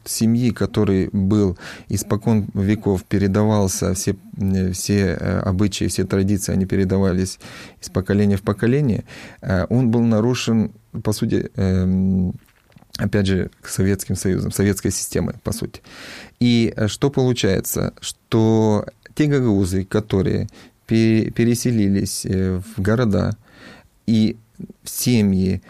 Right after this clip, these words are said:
где живет, э, и, э, где, э, жена гагаузка и муж тоже гагауз,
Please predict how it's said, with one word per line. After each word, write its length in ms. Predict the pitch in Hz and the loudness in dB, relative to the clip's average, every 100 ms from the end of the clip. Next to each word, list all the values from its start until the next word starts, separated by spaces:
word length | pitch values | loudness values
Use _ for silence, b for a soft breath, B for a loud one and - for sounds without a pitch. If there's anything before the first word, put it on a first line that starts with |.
| B - | B -4
где 200 | 101 107 | 0 2
живет, 440 | 110 107 104 98 - | 2 2 2 -2 -6
э, 340 | - 98 95 95 - - | -4 -2 0 -2 -8 -4
и, 300 | 117 104 - _ - - - | 0 0 -2 _ -6 -6 -4
э, 340 | 98 95 101 | 0 0 -2
где, 440 | 95 95 104 98 107 | -2 -2 0 2 2
э, 240 | - 104 95 | 2 0 0
жена 400 | 104 113 98 98 | 2 2 2 0
гагаузка 640 | 98 101 101 98 95 - | -2 0 2 2 0 -4
и 180 | 76 110 | -2 2
муж 340 | 104 98 - - | 2 2 -2 -4
тоже 260 | 101 92 92 | -2 0 0
гагауз, 540 | 95 98 113 165 - | 0 0 0 -2 -4